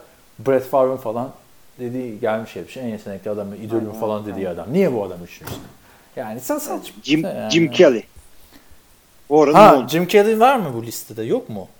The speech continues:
Speaker 2: Var.
Speaker 1: Nerede?
Speaker 2: E, beşin, beşin biri değil mi?
Speaker 1: Ha, aynen. Warren Moon, aynen abi. O da yani işte.
Speaker 2: <laughs> Listede üçün biri de Brett Favre. Şey, e,
Speaker 1: Romo nerede, Romo?
Speaker 2: <laughs> Ka-, Ro-, Romo yok ama bir an,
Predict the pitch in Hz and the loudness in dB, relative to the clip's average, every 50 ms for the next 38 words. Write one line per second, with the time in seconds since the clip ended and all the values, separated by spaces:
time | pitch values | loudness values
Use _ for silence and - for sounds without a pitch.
0 | - - 127 147 156 143 131 - _ _ - - _ _ - - - 151 180 190 | -20 -10 0 2 4 4 4 0 _ _ -20 -20 _ _ -14 -10 -6 -4 -4 -4
1 | 170 156 170 196 214 208 165 151 139 139 139 139 175 - 175 127 117 147 135 - | -4 -4 -4 -6 -4 -4 -4 -4 -4 -6 -10 -14 -14 -14 -10 0 2 4 4 4
2 | - 180 175 147 - 156 - - 175 170 165 170 175 185 220 226 202 185 _ - | 0 -4 -6 2 4 4 6 6 6 6 8 8 8 8 8 6 2 0 _ -20
3 | _ _ - - _ _ _ - 185 143 113 - _ _ _ _ - 120 113 104 | _ _ -20 -20 _ _ _ -8 -6 -6 -6 -8 _ _ _ _ -8 -6 -6 -6
4 | 101 110 110 110 110 101 92 92 101 - _ _ _ _ _ _ _ _ _ _ | -6 -8 -8 -8 -8 -10 -12 -14 -18 -20 _ _ _ _ _ _ _ _ _ _
5 | _ _ _ _ _ _ _ _ _ _ - _ _ _ - _ _ _ _ _ | _ _ _ _ _ _ _ _ _ _ -20 _ _ _ -20 _ _ _ _ _
6 | - 123 135 147 156 156 160 160 147 117 120 127 135 131 120 107 104 113 120 117 | -4 2 4 4 4 4 2 -2 -6 -6 -6 -6 -8 -6 -8 -10 -8 -8 -8 -8
7 | 98 98 113 117 127 - - - - - 113 107 - - - - - - - - | -10 -12 -14 -16 -16 -14 -12 -14 -14 -12 -12 -10 -10 -10 -12 -12 -16 -14 -14 -16
8 | - - - - - - - - 135 151 - - 160 139 127 139 143 135 - - | -18 -18 -20 -20 -20 -20 -12 -2 0 0 4 4 4 4 6 4 4 2 4 6
9 | 170 143 160 170 160 - 165 156 139 143 151 160 151 131 123 139 135 - - 147 | 8 10 10 10 8 6 2 0 4 6 8 8 8 8 6 4 2 4 4 2
10 | 131 - - - - - - - 156 147 139 - 139 127 123 120 120 120 131 147 | 2 2 0 -14 -20 -10 0 4 6 6 6 4 2 0 0 0 0 2 2 2
11 | 156 160 151 135 120 107 104 - 175 - - - - - - - - _ _ _ | 4 2 2 2 0 0 2 2 2 2 2 -2 -2 -6 -8 -10 -12 _ _ _
12 | _ - - _ _ _ _ _ _ _ - - - - - - - 269 202 147 | _ -20 -20 _ _ _ _ _ _ _ -2 0 0 0 0 -4 -6 -2 2 6
13 | 151 175 170 190 156 196 196 147 143 147 151 147 135 - 151 165 156 139 123 151 | 6 8 10 10 8 8 8 8 8 8 8 8 8 8 6 6 6 6 6 8
14 | 147 147 156 143 | 8 8 6 4